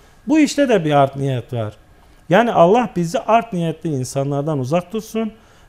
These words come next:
Filistinli kardeşlerimize yardım etsin. Ama bu yardım çığlıkları içerisinde de fiili bir eylem artık oluşsun.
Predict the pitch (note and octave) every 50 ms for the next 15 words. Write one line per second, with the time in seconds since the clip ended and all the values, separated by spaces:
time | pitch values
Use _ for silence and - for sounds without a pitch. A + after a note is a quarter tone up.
0 | _ - D3 D#3+ G3 A3 G#3+ - F#3 E3+ E3 D#3 - C#3 C#3+ C#3+ C3 C3+ C3+ -
1 | - C#3 C3+ C3+ C3+ C3 A#2+ C3+ C3 B2 A#2+ A#2 A#2 A2+ B2+ E3+ G3+ A3 A3+ A3
2 | - - A#3 A#3 A3 - - - - _ _ - - E3+ F3+ F3 D3+ C3+ C#3 E3
3 | G3 G#3 F#3 F3 E3+ E3 D3+ D3 D3+ F3+ G3+ G3+ - - F3 D#3+ D3 C#3 - -
4 | C3+ C3+ C3+ - B2+ D3+ D#3+ - G3 G3+ G3 F#3 E3 - C#3 B2+ B2 A#2+ A#2 A2
5 | A2+ A2+ A2+ - - F#3+ F#3 E3 D3+ C#3 C3+ B2+ C#3+ E3 E3 C#3+ C3 C#3 C3 C3+
6 | E3+ G3+ A#3 A3 G3+ - _ _ - D3+ C#3+ C3+ - G#3 - - B2+ A2 G#2+ -
7 | - - - F#2+